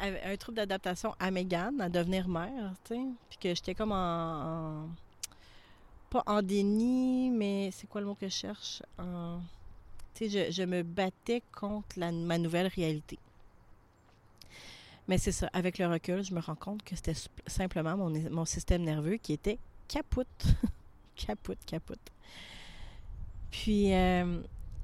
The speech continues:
je me souviens des, des autres années, tu sais, la deux mille quinze, deux mille seize, deux mille dix-sept.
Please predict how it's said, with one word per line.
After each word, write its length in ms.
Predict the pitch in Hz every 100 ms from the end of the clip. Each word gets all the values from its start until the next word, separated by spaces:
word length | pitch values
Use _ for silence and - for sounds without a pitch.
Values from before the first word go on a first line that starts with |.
| -
je 140 | 196
me 140 | 196
souviens 1000 | 180 - - 196 190 190 202 214 220 220 202 - - - -
des, 360 | - 180 175 165
des 340 | 165 165 160
autres 200 | 180 175
années, 360 | 180 165 175 190
tu 80 | -
sais, 80 | 190
la 320 | 165 160 160
deux 120 | 165
mille 180 | 160 160
quinze, 320 | 196 190 185
deux 60 | 175
mille 180 | 165
seize, 380 | 160 - 180 180
deux 60 | 170
mille 220 | 160 156
dix-sept. 640 | - - - 185 208 -